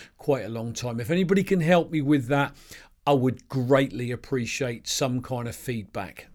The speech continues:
okay? Um, so that is that. What do I want to talk about today?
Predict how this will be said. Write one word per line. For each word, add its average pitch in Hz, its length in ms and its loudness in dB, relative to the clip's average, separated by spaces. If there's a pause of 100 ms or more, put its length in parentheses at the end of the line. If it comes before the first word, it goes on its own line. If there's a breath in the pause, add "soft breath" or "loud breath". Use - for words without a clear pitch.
okay? 113 420 -4 (400 loud breath)
Um, 151 400 2
so 165 500 6 (600 loud breath)
that 190 220 6
is 165 160 2
that. 117 220 2
What 196 120 8
do 254 140 6
I 240 40 4
want 233 160 2
to - 60 2
talk - 300 2
about 165 320 2
today? 131 440 -4